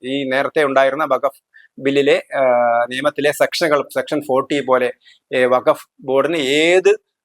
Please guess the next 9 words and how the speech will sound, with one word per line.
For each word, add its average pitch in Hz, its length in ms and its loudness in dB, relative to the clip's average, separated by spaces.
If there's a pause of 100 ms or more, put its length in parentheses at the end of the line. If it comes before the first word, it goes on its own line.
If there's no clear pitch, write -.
(180)
സ്വത്തും 156 480 -2
തങ്ങളുടേതാണെന്ന് 143 520 0
പ്രഖ്യാപിക്കാനുള്ള 123 720 -4
അധികാരം, 117 380 -2
ഭരണഘടനയ്ക്ക് 156 720 -2 (260)
അതി-, 165 280 -2 (400)
അതീതമായിട്ടുള്ള 156 720 0
അവരുടെ 135 280 -2
അധികാരം, 127 400 -2